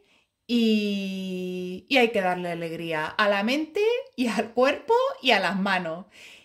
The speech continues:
Y yo le doy alegría a mi mente, mm, ahora en estos momentos en empezar,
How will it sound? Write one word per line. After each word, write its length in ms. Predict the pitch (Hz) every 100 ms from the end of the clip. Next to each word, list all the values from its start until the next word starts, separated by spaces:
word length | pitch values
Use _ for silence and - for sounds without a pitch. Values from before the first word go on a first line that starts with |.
| _
Y 760 | - 277 277 269 262 262 262 254
yo 280 | 240 247 240
le 160 | 233 220
doy 340 | 214 214 214
alegría 580 | 202 208 208 208 190 180
a 40 |
mi 140 | 190 202
mente, 680 | 247 277 269 339 349 - -
mm, 540 | 220 214 208 202 196 185 _
ahora 500 | 214 208 196 190 226
en 80 | 220
estos 280 | 170 - 175
momentos 720 | 220 269 302 294 370 440 - _ - _ _
en 340 | 247 269 359 - _ _ -
empezar, 920 | 226 214 185 - 170 165 226 -